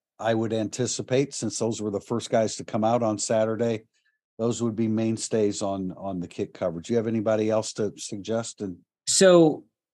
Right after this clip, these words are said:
Speaker 2: I, I don't really have anybody to suggest, but I do have a couple quick notes on special teams in the sense of, like, we talked about Rico Flores at receiver. This dude was working on kickoff cover, kickoff, uh, unit and the return team, and he got,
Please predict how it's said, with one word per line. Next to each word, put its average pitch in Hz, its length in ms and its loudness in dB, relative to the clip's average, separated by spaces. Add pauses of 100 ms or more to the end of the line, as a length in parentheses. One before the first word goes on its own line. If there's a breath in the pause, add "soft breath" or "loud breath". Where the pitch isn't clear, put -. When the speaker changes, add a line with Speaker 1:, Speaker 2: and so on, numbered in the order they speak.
(340)
Speaker 2:
I, 160 580 2
I 143 100 6
don't 180 220 8
really 165 180 10
have 139 200 6
anybody 127 320 6
to 120 180 -2
suggest, 113 480 2
but 110 80 2
I 110 40 6
do 120 140 4
have 120 80 6
a 113 60 -2
couple 113 260 -2
quick 117 260 0
notes 107 240 2
on 104 80 0
special - 320 0
teams 101 540 0
in 110 120 2
the 104 60 2
sense 107 300 4
of, 107 160 4
like, 104 220 2 (340)
we 117 80 -2
talked 131 220 4
about 135 160 6
Rico 127 260 2
Flores 117 380 2
at 107 100 -8
receiver. 107 520 0 (240 loud breath)
This 139 180 2
dude 147 360 6
was 123 160 -2
working 127 360 4
on 110 180 2
kickoff 123 400 2
cover, 127 380 2
kickoff, 131 560 2 (600 soft breath)
uh, 120 280 6
unit 131 480 4
and 127 360 2
the 113 80 2
return 139 360 4
team, 156 500 0
and 120 120 -2
he 117 40 2
got, 113 220 2